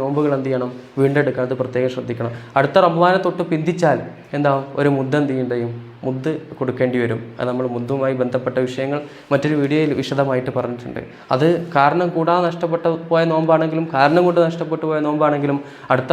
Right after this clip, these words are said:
റംസാന് മുമ്പ് നോറ്റ് വിട്ടിയില്ലെങ്കിൽ എന്ത് ചെയ്യേണ്ടി വരും? അടുത്ത റംസാന് ശേഷമാണെങ്കിൽ മുദ്ദ് കൊടുക്കേണ്ടി വരും. അത് പ്രത്യേകം ശ്രദ്ധിക്കുക. പിന്നെ ഓരോ റംസാൻ പിന്തിക്കും തോറും എന്ത് ചെയ്യും? ഓരോ മുദ്ദ് ഇങ്ങനെ വർദ്ധിച്ചുകൊണ്ടേയിരിക്കും.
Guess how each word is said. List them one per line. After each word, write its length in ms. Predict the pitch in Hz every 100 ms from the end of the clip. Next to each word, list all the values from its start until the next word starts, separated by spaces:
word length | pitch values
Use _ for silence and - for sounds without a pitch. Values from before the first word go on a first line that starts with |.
| 160
റംസാന് 320 | 151 160 175
മുമ്പ് 140 | 165 156
നോറ്റ് 220 | 151 151 156
വിട്ടിയില്ലെങ്കിൽ 640 | 147 151 147 139 127 123 117 - - -
എന്ത് 100 | 135
ചെയ്യേണ്ടി 220 | 135 127 123
വരും? 140 | 123 123
അടുത്ത 140 | 127 127
റംസാന് 300 | 127 131 139 143
ശേഷമാണെങ്കിൽ 520 | 143 147 143 147 147 135
മുദ്ദ് 180 | 131 139
കൊടുക്കേണ്ടി 380 | 131 127 127 123
വരും. 160 | 120 120 120
അത് 80 | 117
പ്രത്യേകം 340 | 120 120 117 117
ശ്രദ്ധിക്കുക. 340 | 117 117 117 117 - - -
പിന്നെ 160 | 127 127
ഓരോ 160 | 127 147 139
റംസാൻ 240 | 135 143 135
പിന്തിക്കും 340 | 127 131 131 135
തോറും 220 | 131 139 131
എന്ത് 120 | 127
ചെയ്യും? 160 | 123 123 - - 127
ഓരോ 120 | 127 127
മുദ്ദ് 140 | 123 131
ഇങ്ങനെ 160 | 131 123
വർദ്ധിച്ചുകൊണ്ടേയിരിക്കും. 840 | 117 123 131 120 113 113 113 117